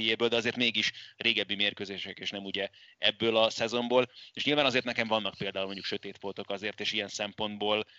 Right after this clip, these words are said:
nekem nagyon élvezetes volt még akár például olyan Warriors meccset látni, ahol már volt Steph Curry meg Klay Thompson, de azért még ugye például volt még Steve Kerr,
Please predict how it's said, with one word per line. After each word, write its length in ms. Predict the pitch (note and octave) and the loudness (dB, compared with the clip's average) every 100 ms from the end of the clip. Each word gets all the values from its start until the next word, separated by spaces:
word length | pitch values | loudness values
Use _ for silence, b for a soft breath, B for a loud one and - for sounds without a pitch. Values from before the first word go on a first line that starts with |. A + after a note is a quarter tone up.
| b | b
nekem 320 | A2 - A2+ | -4 0 4
nagyon 480 | A2+ A2 G#2+ A2 A#2+ _ _ _ _ | 6 6 6 0 -16 _ _ _ _
élvezetes 640 | - C3 A2 A2 A2 A2 | 2 4 4 -2 -4 -2
volt 260 | - G#2+ G#2+ | 0 0 -2
még 140 | G#2+ | -2
akár 300 | A2 - G#2+ | -2 0 0
például 560 | - A2 G#2+ G#2+ G#2+ A2 b b b _ _ | 0 -4 0 2 2 0 b b b _ _
olyan 420 | - C3 A#2+ A#2 A#2+ | 4 8 8 6 0
Warriors 360 | A#2 A#2 A2+ C3+ | 0 4 2 0
meccset 340 | A2+ - A2+ | -4 -2 -2
látni, 240 | A2 A2 A#2 | -2 -2 -2
ahol 140 | A#2 | -2
már 220 | C3 C#3 | 2 2
volt 180 | C3+ C3+ | 2 0
Steph 260 | - B2 - | 0 -4 -2
Curry 160 | B2 | -2
meg 160 | A#2 A2+ | 0 -2
Klay 200 | - A#2 | -2 -2
Thompson, 360 | - A#2 A#2 | -2 -4 -4
de 100 | A2 | 0
azért 340 | A#2+ A2 A#2 - | 2 2 -2 0
még 200 | A2+ A2 | -2 0
ugye 180 | A2+ A#2 | 0 0
például 320 | C3 B2 A#2 | 0 2 2
volt 160 | A2 | 2
még 120 | G#2+ G#2 | 0 -6
Steve 280 | - A2 | -8 -10
Kerr, 240 | - A2 | -2 0